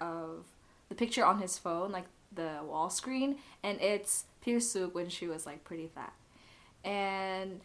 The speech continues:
Piersuk's like, "What? The girl on your phone was me? I thought, who's that Julie? Who's that Julie girl? Like, who, you're always saying that, like, 'I miss you' and 'I love you.' Like, who, who's that?"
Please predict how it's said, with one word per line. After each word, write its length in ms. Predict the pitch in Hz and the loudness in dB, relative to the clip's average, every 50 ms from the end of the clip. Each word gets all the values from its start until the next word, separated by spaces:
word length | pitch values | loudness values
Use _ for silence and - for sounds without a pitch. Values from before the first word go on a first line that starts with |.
| - | -4
Piersuk's 440 | - 277 277 277 285 277 247 - - | 0 2 2 4 2 2 2 4 4
like, 240 | 220 196 190 190 - - - - - - - - | 4 4 4 2 -2 -8 -20 -20 -20 -20 -20 -16
"What? 580 | - 294 381 415 415 403 403 392 370 - - - - - - - - - | -4 2 4 6 8 10 10 10 8 6 4 -2 -14 -20 -20 -20 -14 -4
The 320 | 233 233 294 285 285 277 262 | 2 4 6 8 8 8 8
girl 380 | 285 294 311 320 339 339 339 320 | 10 12 12 12 12 12 12 12
on 200 | 277 285 285 294 | 10 8 6 4
your 120 | 294 285 | 2 2
phone 280 | 285 294 285 294 285 262 | 6 8 8 8 8 6
was 240 | 262 254 247 226 | 6 4 4 4
me? 340 | 226 247 277 285 302 311 320 - | 4 4 4 4 2 0 2 2
I 80 | 262 285 | 2 2
thought, 300 | 285 - 339 330 - 262 | 2 2 0 0 2 4
who's 300 | - 392 381 403 392 392 | 6 8 8 8 8 10
that 240 | 381 349 349 320 - | 10 10 10 8 6
Julie? 760 | - 262 277 302 330 370 381 381 359 339 320 277 - - - 277 | 4 4 6 8 8 8 8 6 6 6 4 4 0 -2 -2 4
Who's 180 | 277 359 370 349 | 6 8 10 12
that 240 | 381 392 403 403 - | 12 10 10 10 8
Julie 400 | - 311 330 359 381 381 359 285 | 8 8 8 10 10 10 8 8
girl? 320 | 247 277 269 254 240 220 | 8 10 10 10 10 10
Like, 200 | 214 214 226 233 | 8 6 2 0
who, 120 | - 311 285 | -2 -4 -4
you're 220 | 170 240 277 - | -2 0 2 6
always 320 | - 247 262 277 302 294 294 | 6 8 8 8 6 4 2
saying 220 | 285 277 277 269 | 2 0 2 2
that, 80 | 262 254 | 2 2
like, 140 | 247 240 - | 2 0 0
'I 100 | 226 220 | 0 0
miss 340 | 214 208 208 208 - - - | 2 0 0 0 0 0 2
you' 120 | 247 240 | 2 2
and 80 | 233 214 | 2 2
'I 80 | 196 | 0
love 320 | 190 190 190 196 196 196 226 | 0 0 0 0 0 0 2
you.' 180 | 226 240 240 | 2 4 4
Like, 180 | 220 196 185 - - - - - - - - | 4 2 2 -2 -8 -16 -18 -20 -18 0 2
who, 180 | 330 311 - | 2 4 6
who's 300 | - - 370 381 - - | 8 8 10 10 8 6
that?" 540 | - 233 240 311 349 320 254 196 180 - | 4 4 4 6 8 10 10 10 8 6